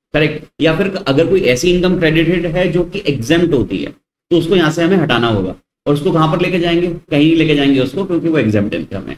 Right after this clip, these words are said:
right? Consultation मेडिकल charges कोई problem नहीं है, ये हमारा पीजीबीपी की इनकम होती है, income tax refund, Income tax refund,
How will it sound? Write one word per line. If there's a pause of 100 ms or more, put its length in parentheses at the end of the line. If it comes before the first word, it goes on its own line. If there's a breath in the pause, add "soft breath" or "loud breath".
right? (1600)
Consultation
मेडिकल
charges (160)
कोई
problem
नहीं
है, (380)
ये
हमारा
पीजीबीपी
की
इनकम
होती
है, (480)
income
tax
refund, (200)
Income
tax
refund,